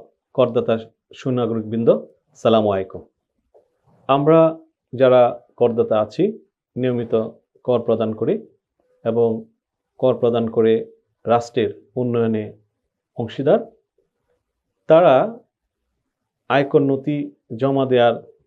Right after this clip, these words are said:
পরেও আমরা অনেকে কিছু ঝুঁকির মধ্যে থাকতে পারি। এখন প্রশ্ন আসতে পারে যে, "আমি আয়কর দিচ্ছি নিয়মিত, অনেকে কর দিচ্ছে না, আমি আয়কর নথি সৃষ্টি করছি,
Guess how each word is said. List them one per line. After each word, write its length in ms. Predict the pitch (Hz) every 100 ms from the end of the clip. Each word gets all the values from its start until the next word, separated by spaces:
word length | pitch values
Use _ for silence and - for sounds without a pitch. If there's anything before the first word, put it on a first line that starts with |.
| _ _ _ _ _
পরেও 440 | 123 120 131 220 - _ _ _ _ _ _
আমরা 320 | 120 120 120
অনেকে 680 | - 123 131 131 120 - - _ _ _
কিছু 480 | - - 131 117 - _ _ _ _ -
ঝুঁকির 300 | 117 - 135
মধ্যে 240 | 131 117
থাকতে 340 | 113 117 - 104
পারি। 220 | - 110 _ _ _ _ _ _ _ _ _ _
এখন 140 | 139 151
প্রশ্ন 320 | 160 165 185
আসতে 240 | 170 -
পারে 340 | 170 156 151 151 - _ _ _
যে, 120 | 123 131
"আমি 200 | 131 135
আয়কর 540 | 131 143 147 135 - - _ -
দিচ্ছি 320 | 131 131 131
নিয়মিত, 560 | 127 127 123 113 120 117 - _ _ _ -
অনেকে 340 | 117 117 131
কর 260 | 127 127 117
দিচ্ছে 320 | 120 117 127
না, 240 | 117 113 113 _ _ _
আমি 380 | 113 113 117 123
আয়কর 360 | - 135 120 123
নথি 280 | 120 113
সৃষ্টি 380 | 110 - 123 -
করছি, 460 | 113 117 - 110